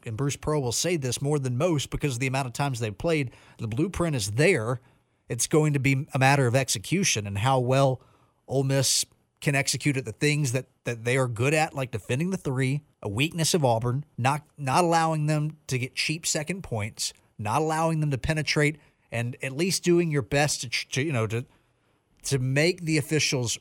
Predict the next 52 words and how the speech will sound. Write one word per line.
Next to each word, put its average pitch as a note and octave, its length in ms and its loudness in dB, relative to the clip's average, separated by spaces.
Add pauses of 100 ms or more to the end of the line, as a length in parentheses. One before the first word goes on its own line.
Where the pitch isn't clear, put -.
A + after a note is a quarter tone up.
really C#3 360 0
<laughs> - 20 -2
work A#2+ 440 2 (300)
to G3 100 -8
put A3+ 180 0
them A#3+ 100 0
at A3+ 100 -10
the A#3+ 80 -8
free B3 200 -6
throw A#3 160 0
line, A#3 360 -2 (100)
and F#3+ 320 -4
that, F#3 240 -2
some G#3 180 0
of A3+ 60 -6
that's A3 200 -2
out G#3+ 140 0
of G#3 40 -2
your F3+ 120 -2
control, D3+ 580 0
and G#2+ 100 -8
it's A2+ 120 -6
going E3 240 -2
to D#3+ 60 -2
be E3+ 120 2
in D#3 80 0
Auburn D#3+ 240 2
Arena, E3 320 0
and D#3 140 -2
for A#2 80 -4
what C#3 180 -2
that's D#3 240 -4
worth, D#3+ 260 -2
it - 120 -8
seems F3+ 260 -2
to F#3 60 -4
be F#3 80 0
a E3+ 80 2
lot, D#3+ 300 0 (760)
as A2+ 160 -2
it's A#2+ 120 -8
been C#3+ 160 2
one D3 120 2
of C#3+ 40 2
the C3 60 2
best C#3+ 260 2
home D3+ 220 0
court D#3+ 180 0
advantages B2+ 540 0
over A2+ 140 -4
the A2+ 40 -2
last A#2 360 -2